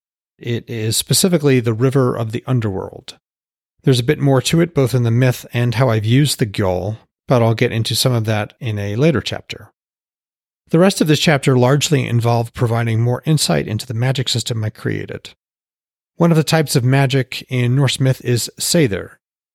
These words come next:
In the myths, Odin learned Seidr from Freyja, who is a member of the Vanir tribe, or pantheon of gods.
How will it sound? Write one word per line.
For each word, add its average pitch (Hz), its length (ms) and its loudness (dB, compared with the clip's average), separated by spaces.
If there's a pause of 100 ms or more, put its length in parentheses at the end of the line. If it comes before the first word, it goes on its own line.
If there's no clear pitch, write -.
(800)
In 165 140 2
the 156 60 4
myths, 147 460 0
Odin 151 360 2
learned 135 600 0
Seidr 123 480 2
from - 440 -4
Freyja, 113 580 0 (140)
who 127 160 2
is 113 100 2
a 117 60 0
member 113 360 0
of 107 160 -4
the 110 120 2
Vanir 113 400 2
tribe, 113 640 0 (600)
or 98 260 -2 (260)
pantheon 104 460 2
of 101 100 -6
gods. 98 560 -2